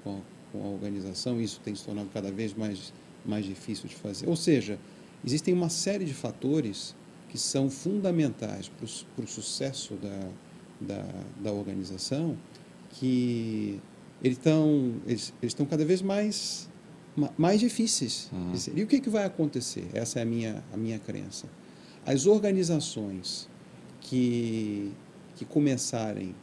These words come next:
Speaker 1: que, que começam a se, realmente a se despontar, são organizações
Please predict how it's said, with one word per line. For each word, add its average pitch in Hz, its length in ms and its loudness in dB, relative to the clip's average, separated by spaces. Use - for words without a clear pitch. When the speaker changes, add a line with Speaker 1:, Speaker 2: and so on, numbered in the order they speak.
Speaker 1:
que, 101 140 -4
que 104 80 -10
começam 113 720 0
a 98 40 -4
se, 98 360 -4
realmente 107 340 -6
a - 40 -6
se - 120 -6
despontar, 104 800 -4
são 151 460 6
organizações 120 1000 0